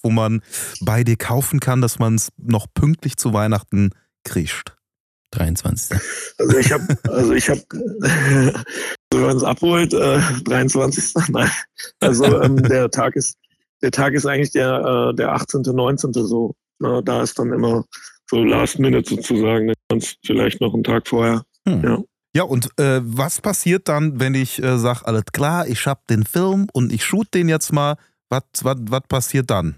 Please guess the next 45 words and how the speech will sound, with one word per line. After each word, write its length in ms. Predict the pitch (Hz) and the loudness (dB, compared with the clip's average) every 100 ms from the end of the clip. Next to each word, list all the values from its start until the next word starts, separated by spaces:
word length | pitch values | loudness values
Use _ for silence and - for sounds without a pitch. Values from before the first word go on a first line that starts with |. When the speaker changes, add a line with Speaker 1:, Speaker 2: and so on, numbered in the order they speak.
| _ | _
Speaker 1:
Also 260 | - 104 113 | -2 0 2
dann 160 | 110 110 | 2 2
hab 120 | 139 | 0
ich 120 | 135 | 0
da 180 | 131 127 | 0 2
so 100 | 120 | 2
ein 240 | 120 117 | 2 2
E 180 | 117 135 | 2 0
C 340 | - 131 127 120 | 0 0 2 2
N 220 | 117 110 | 0 -2
zwei 480 | - 120 123 147 185 _ _ _ | -2 0 2 0 -2 _ _ _
Gedöns 640 | - 131 147 160 190 - - | -4 0 2 2 0 -2 -4
und 300 | 143 135 139 | 0 2 2
Speaker 3:
Genau. 280 | - 120 123 | 2 2 2
Speaker 1:
wat, 180 | 127 117 - | 0 -2 -2
wat 120 | 123 | 0
mach 200 | 131 113 | 0 0
ich 120 | 101 | -2
jetzt? 280 | - 80 - _ | -4 -10 -12 _
Speaker 3:
Genau, 360 | - 139 135 117 | 0 2 4 4
dann 160 | 117 120 | 2 2
kann 140 | 160 | 2
man 100 | 151 | 2
den 140 | 151 | 2
theoretisch 420 | - 147 139 147 147 | 2 2 2 0 0
natürlich 400 | 147 151 147 143 | -2 0 0 0
in 260 | 143 139 123 - | 0 -2 -4 -8
jedem 260 | 120 135 147 | 0 2 2
Labor 400 | 143 131 135 131 | 2 2 0 0
abgeben, 540 | - 143 131 135 131 | -2 0 2 2 2
die 260 | 127 127 - | 2 2 2
E 60 | 120 | 0
C 160 | - | 0
N 140 | 135 113 | 0 2
zwei 240 | 135 120 | 0 0
können, 320 | 131 143 180 | 2 2 2
was 160 | 151 123 | 2 0
in 100 | 120 | 0
Deutschland 400 | 117 123 135 123 | 0 0 -2 -2
ja, 180 | 123 117 - | -2 -2 -2
äh, 140 | 120 - - | -2 0 -2
mäßig 280 | 135 - | 0 -2
gesät 400 | - 113 127 156 | 0 2 2 2
ist, 320 | - 202 - - _ | 2 0 -2 -10 _
ne? 260 | 123 131 151 | -2 2 2